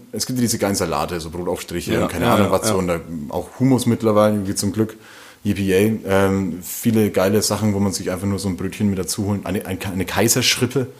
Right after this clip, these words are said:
Speaker 2: Hm.
Speaker 1: mit dazu holen kann und irgendwie Mittagessen, coolio.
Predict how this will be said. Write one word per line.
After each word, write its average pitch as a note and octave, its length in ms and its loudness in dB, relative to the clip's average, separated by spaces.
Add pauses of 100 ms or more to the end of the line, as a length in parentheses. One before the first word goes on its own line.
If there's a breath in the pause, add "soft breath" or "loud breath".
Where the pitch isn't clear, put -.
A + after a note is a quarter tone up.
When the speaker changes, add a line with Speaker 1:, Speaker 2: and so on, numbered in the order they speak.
(180 loud breath)
Speaker 2:
Hm. A2+ 200 0
Speaker 1:
mit G#2+ 100 2
dazu A2 320 2
holen A2+ 160 4
kann A2 240 2
und G2+ 240 0
irgendwie G2+ 380 0 (400)
Mittagessen, G#2+ 460 -2
coolio. A#2+ 320 -2